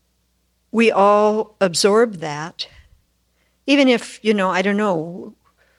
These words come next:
w-, when you, I don't know if people watch T V anymore, but <laughs> when we used to, we'd, we'd mute the, the, uh, advertisements, the commercials, but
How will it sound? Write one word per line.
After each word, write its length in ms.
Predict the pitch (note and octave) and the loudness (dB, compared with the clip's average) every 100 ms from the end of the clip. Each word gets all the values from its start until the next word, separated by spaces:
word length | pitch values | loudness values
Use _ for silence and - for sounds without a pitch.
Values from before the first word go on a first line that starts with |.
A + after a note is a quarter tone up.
| _ | _
w-, 160 | G3+ G#3 | -12 -10
when 240 | F#3+ G3 F#3+ | -6 -2 0
you, 400 | F#3 F3+ E3+ - _ _ - | 0 -2 -4 -10 _ _ -14
I 80 | |
don't 120 | E3+ F3+ | -10 -10
know 80 | |
if 120 | E3+ - | -10 -14
people 260 | G3 F3+ | -16 -12
watch 300 | E3 F3 - | -10 -8 -6
T 140 | - G3 | -8 -8
V 180 | F#3 G#3 | -6 -6
anymore, 340 | G3+ F3 F3+ | -6 -6 -4
but 260 | F3+ F#3+ - | -2 -2 -2
<laughs> 260 | F#3+ D3 | -4 0
when 100 | C4 | 4
we 140 | A#3+ F#3 | 4 4
used 340 | G3+ C4+ - | 4 4 0
to, 160 | G#3 F#3 - - - | 0 -2 -6 -16 -6
we'd, 300 | B3+ A#3+ F#3 - _ - _ | 0 2 0 -8 _ -20 _
we'd 320 | G3 G#3 F3 E3 | 0 2 2 2
mute 320 | G#3 B3 B3 | 2 2 0
the, 480 | E3+ F3 E3+ D#3+ E3 - _ _ - | -2 0 2 0 -4 -12 _ _ -12
the, 500 | E3+ E3 D#3 D#3 D3 - _ _ _ _ _ _ _ _ - - _ _ | -8 -6 -6 -8 -10 -14 _ _ _ _ _ _ _ _ -14 -14 _ _
uh, 200 | F3+ F3 - | -4 -4 -2
advertisements, 840 | F#3+ C#4+ - D3+ D3 D#3+ D#3+ - - | -2 -2 -4 -6 -6 -8 -8 -8 -8
the 60 | |
commercials, 560 | - G3+ B3+ - F3+ - - - - _ _ _ _ _ | -4 0 0 0 -6 -8 -20 -20 -20 _ _ _ _ _
but 300 | G3+ A#3 A3+ | -2 0 0